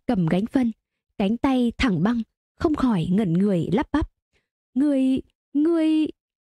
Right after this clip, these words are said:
người áo đen mỉm cười. "Ta chỉ cầm thế này, chẳng cần đổi tay. Hai người đứng đây để xem ai thua thì người đó phải ăn hết gánh cứt này." Người kia thấy y trổ chút thần công như vậy,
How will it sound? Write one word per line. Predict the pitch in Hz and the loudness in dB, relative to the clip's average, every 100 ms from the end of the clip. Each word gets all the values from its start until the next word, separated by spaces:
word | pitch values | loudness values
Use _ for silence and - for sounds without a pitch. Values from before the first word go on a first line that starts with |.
| - | -6
người | 226 214 | -2 0
áo | - 196 | 0 0
đen | 233 262 240 220 | 0 0 0 0
mỉm | 214 - | 0 -2
cười. | 196 185 160 - _ _ _ - _ _ _ | -2 0 -2 -8 _ _ _ -20 _ _ _
"Ta | 214 240 | -4 -2
chỉ | 254 214 | -2 -2
cầm | - 190 | 0 -2
thế | 180 | -2
này, | 269 240 175 - _ _ | 0 0 -2 -6 _ _
chẳng | - 220 160 | -2 -2 -2
cần | 220 226 | -2 0
đổi | 202 175 | 0 0
tay. | 233 262 233 _ _ _ _ _ - | 0 -2 -4 _ _ _ _ _ -2
Hai | 233 | 0
người | 220 214 170 156 | 2 2 0 -2
đứng | - 196 240 | -2 -2 0
đây | 277 233 - - - | 0 0 -4 -10 -4
để | 226 | -2
xem | 170 262 262 262 - | 0 0 0 -4 -4
ai | 226 269 | 0 0
thua | 254 285 277 | 0 0 0
thì | - 220 | 0 0
người | 220 | 2
đó | 196 196 311 - _ _ | 2 0 -2 -8 _ _
phải | 220 - | -4 -2
ăn | 233 240 | 0 0
hết | 302 - | 0 0
gánh | 202 202 | 0 0
cứt | 247 392 | 0 0
này." | 220 202 170 - _ _ - - - | 0 0 -2 -6 _ _ -20 -20 -6
Người | 226 202 | -2 -2
kia | - 247 226 226 - - | 0 0 0 -4 -8 -4
thấy | 262 269 | -2 0
y | 302 285 277 _ _ | 0 0 -2 _ _
trổ | - 226 | -2 -2
chút | - 339 - | 0 -2 0
thần | 294 165 | -2 0
công | 262 262 | 0 2
như | 262 269 | 2 2
vậy, | 262 | 0